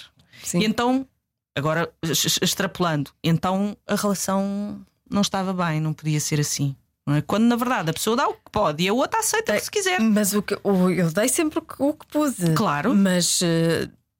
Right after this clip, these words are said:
Speaker 1: agora em retrospecti-, em retrospectiva eu percebo que foi pouco.
Speaker 2: Hum.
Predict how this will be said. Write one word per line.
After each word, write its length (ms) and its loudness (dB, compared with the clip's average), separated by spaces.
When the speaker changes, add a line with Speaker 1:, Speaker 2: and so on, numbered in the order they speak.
Speaker 1:
agora 360 2
em 60 2
retrospecti-, 840 -2
em 260 2
retrospectiva 1000 0
eu 100 2
percebo 440 -2
que 120 -18
foi 240 0
pouco. 480 -6
Speaker 2:
Hum. 320 2